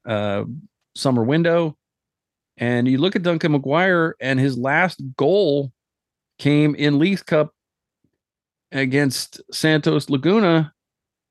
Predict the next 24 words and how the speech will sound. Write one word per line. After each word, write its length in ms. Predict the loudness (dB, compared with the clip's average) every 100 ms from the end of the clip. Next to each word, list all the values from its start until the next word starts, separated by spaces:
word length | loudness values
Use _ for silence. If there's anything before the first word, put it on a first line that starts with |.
| _ _ _ -12
way 260 | -2 0 2
back 380 | 2 0 -2 -16 _ _ -8
on 80 | -2
July 300 | 0 2 0
twenty-ninth. 640 | 0 0 2 2 2 -4 -20 _ _ _ _
His 140 | -6 0
last 480 | 2 2 -2 -8 _ _ _ _ _ _ _ _ _ _ _ _ -12
game, 300 | -2 2 2 0
his 200 | -2 0
last 220 | -2 0
goal, 220 | 2 2
I'm 120 | 2
sorry, 320 | 2 2 2
in, 240 | 0 0 2
uh, 240 | 0 -2 -4 -8
in 180 | -6 -2
league 280 | 0 -2 0
play 360 | 2 2 0 -6 _ _ -2
came 220 | 0 0
at 180 | 0 0
Atlanta 760 | 0 -2 -2 0 0 0 0 -2 _ _ _ _ _ _ _
on 120 | -2 0
July 280 | 2 0
fifteenth. 640 | 0 -2 -4 -4 -4 -4